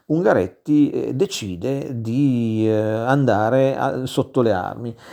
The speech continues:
Ehm, nel momento in cui l'Italia entra in guerra, il ventiquattro di maggio del quindici, egli viene inviato come soldato semplice di fanteria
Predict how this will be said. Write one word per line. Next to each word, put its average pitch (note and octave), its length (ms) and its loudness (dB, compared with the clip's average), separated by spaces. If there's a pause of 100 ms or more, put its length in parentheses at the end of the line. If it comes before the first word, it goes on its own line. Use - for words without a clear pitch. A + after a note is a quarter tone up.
(140)
Ehm, B2 1080 -2
nel C#3 100 2
momento D3+ 320 0
in B2+ 60 2
cui C#3 140 4
l'Italia A#2+ 340 2
entra A2+ 220 -2
in A#2 80 -4
guerra, A#2 400 2
il G#2 100 -2
ventiquattro A#2 580 0
di A2 120 -4
maggio A2+ 260 -2
del C#3 140 -2
quindici, C#3 600 -4
egli C3 300 -2
viene A#2 200 0
inviato C3+ 600 0
come A2 480 0
soldato A2+ 400 -4
semplice G#2 520 -4
di G#2 80 -2
fanteria G#2+ 640 -4